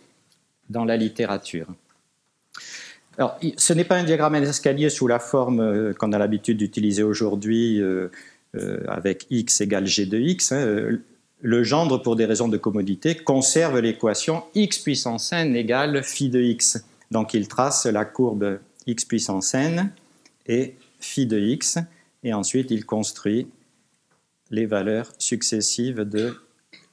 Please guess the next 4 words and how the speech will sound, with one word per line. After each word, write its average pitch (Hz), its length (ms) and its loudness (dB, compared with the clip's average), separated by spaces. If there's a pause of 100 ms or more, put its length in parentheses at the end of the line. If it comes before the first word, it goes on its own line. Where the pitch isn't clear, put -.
l'itération. 110 680 -2 (4000)
Le 190 400 4
résultat 175 500 2
de 143 580 2